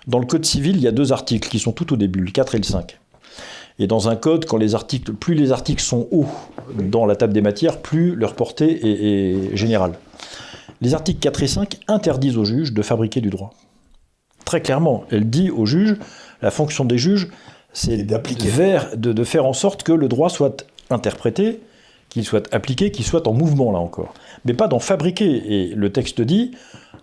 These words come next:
Speaker 1: un juge qui prononce un arrêt de jurisprudence ne peut pas avoir la prétention que son arrêt vaille pour toutes les situations qui se représenteront à la justice. Autrement dit, ça n'est pas une loi.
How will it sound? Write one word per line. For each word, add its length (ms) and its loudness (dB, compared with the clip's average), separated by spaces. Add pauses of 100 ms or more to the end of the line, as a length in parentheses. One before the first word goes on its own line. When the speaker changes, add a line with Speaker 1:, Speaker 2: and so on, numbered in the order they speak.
Speaker 1:
un 140 2
juge 300 2
qui 120 -2
prononce 360 0
un 100 2
arrêt 180 2
de 40 -4
jurisprudence 640 0
ne 120 2
peut 220 2
pas 220 2
avoir 300 2
la 100 2
prétention 520 0
que 120 0
son 220 0
arrêt 420 2
vaille 320 2
pour 280 -4
toutes 220 2
les 80 2
situations 560 0
qui 140 -2
se 100 0
représenteront 500 0
à 60 0
la 80 4
justice. 300 -4
Autrement 200 -2
dit, 60 2
ça 140 0
n'est 100 2
pas 120 2
une 160 0
loi. 380 2